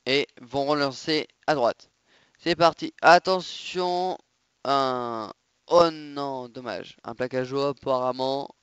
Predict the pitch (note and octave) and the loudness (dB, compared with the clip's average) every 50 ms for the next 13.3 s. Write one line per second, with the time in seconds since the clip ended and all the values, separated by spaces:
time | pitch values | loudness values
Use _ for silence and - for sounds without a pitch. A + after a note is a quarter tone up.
0 | _ _ _ _ _ _ _ _ _ _ _ _ _ _ _ _ _ _ _ _ | _ _ _ _ _ _ _ _ _ _ _ _ _ _ _ _ _ _ _ _
1 | - B2 B2+ B2+ B2 B2 B2+ C3 C3 C#3 C#3 C3+ - - _ _ _ _ _ _ | 2 6 8 8 10 10 8 8 6 2 -2 -4 -6 -10 _ _ _ _ _ _
2 | _ _ - B2 B2 A#2+ B2+ C#3+ C#3 - C#3+ C3+ - C#3+ C3+ C3 C3 B2+ B2 A#2 | _ _ -18 -16 -12 -6 -6 -6 0 0 0 0 0 0 0 2 2 0 -2 -8
3 | A2 - A#2+ A#2+ A#2 A#2 A2 A2 A2 - C#3+ _ _ _ _ _ _ _ _ _ | -14 -12 -10 -8 -6 -6 -6 -8 -10 -14 -20 _ _ _ _ _ _ _ _ _
4 | - C3+ C#3 C#3 C#3+ C#3+ D3 C#3+ C#3+ C3 D3 D3 C#3+ C#3+ C#3+ C#3+ D#3+ C#3+ A#2+ B2 | -8 -6 -6 -6 -6 -10 -18 -18 -16 -10 -8 -8 -8 -8 -8 -4 -2 0 0 0
5 | C3+ - - - - _ _ _ _ _ _ _ _ _ _ _ - - _ _ | 0 -4 -10 -20 -20 _ _ _ _ _ _ _ _ _ _ _ -18 -18 _ _
6 | - - D3+ D3+ D#3 C#3 D3+ C3+ - - B2 F#2+ C#2+ - - _ _ _ _ _ | -6 -2 0 0 0 -2 -4 -10 -8 -4 -4 -4 -4 -4 -10 _ _ _ _ _
7 | _ _ _ _ _ _ - - - - E3 E3 D#3+ D#3 D3+ - - D#3+ D3+ C#3+ | _ _ _ _ _ _ -20 -16 -10 -2 -2 -2 0 0 0 0 0 0 2 2
8 | C3 - - A#2 A2 - - - - - - _ _ _ _ _ _ _ _ _ | 0 -2 -8 -14 -12 -14 -16 -18 -20 -20 -20 _ _ _ _ _ _ _ _ _
9 | _ _ _ _ _ _ _ _ _ _ _ _ _ _ - C#3 - - C#3+ C#3 | _ _ _ _ _ _ _ _ _ _ _ _ _ _ -16 -14 -6 -6 -4 -4
10 | C#3 C3+ C3+ C3+ C#3 C3+ C#3 C#3 - - B2+ - C#3 C#3 C#3+ C#3+ D3 C#3+ D3 C3 | -4 -4 -2 0 0 0 0 -2 -6 -10 -10 -6 -4 -4 -2 -2 -4 -4 -6 -10
11 | C#3 C#3 D3 D#3 D#3 D3+ - - - C3+ A#2+ - - _ _ _ _ - B2+ B2+ | -10 -8 -8 -8 -8 -10 -12 -12 -8 -8 -8 -8 -10 _ _ _ _ -8 -6 -6
12 | B2+ A#2+ C3+ C3+ B2+ A#2+ A#2 C3+ C#3 C3 C3+ C3+ B2+ - B2 A#2 - - F#2+ - | -2 -2 -2 -2 -2 -6 -6 -2 0 0 0 -2 -4 -8 -14 -14 -14 -18 -20 -20
13 | - - - - - | -20 -20 -20 -20 -20